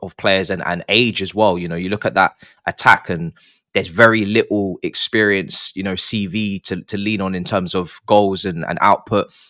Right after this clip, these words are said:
Um, and there's a lack of leadership throughout the squad. And I think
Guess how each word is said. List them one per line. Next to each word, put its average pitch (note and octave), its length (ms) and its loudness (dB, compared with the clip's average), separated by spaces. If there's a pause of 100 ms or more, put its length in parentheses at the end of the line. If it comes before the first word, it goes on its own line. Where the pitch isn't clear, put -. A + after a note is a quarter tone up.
(260)
Um, F2+ 480 2
and F#2+ 100 2
there's F#2+ 140 -2
a G2+ 40 2
lack G#2 220 2
of F#2+ 80 -2
leadership G2 400 0
throughout G2 300 4
the F#2 60 -8
squad. G#2 300 0
And F2 100 -2
I F2 40 0
think F2+ 340 -6